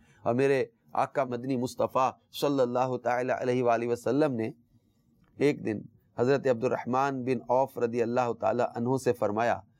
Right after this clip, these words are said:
"تمہیں میرے پاس آنے میں کس وجہ سے تاخیر ہوئی؟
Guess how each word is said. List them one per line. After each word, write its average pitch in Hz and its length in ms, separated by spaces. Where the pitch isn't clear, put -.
"تمہیں 175 160
میرے 170 240
پاس 170 380
آنے 147 280
میں 180 120
کس 190 260
وجہ 165 260
سے 160 140
تاخیر 110 520
ہوئی؟ - 140